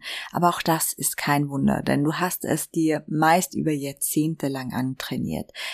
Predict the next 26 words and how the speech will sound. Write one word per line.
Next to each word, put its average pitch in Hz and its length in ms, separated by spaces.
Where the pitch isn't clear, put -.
Wenn 170 260
dein 165 280
inneres 208 420
System 170 420
sagt, - 540
„Alle 185 280
anderen 170 420
sind 135 220
wichtiger 147 460
als 123 280
ich“, 147 340
oder 147 220
du 143 160
Angst 156 380
hast, - 160
verlassen 143 420
zu 139 160
werden, 135 380
dann 180 160
entsteht - 640
häufig 160 480
trotzdem 156 540
das - 200
Gefühl - 480
von 151 240
Schuld. - 420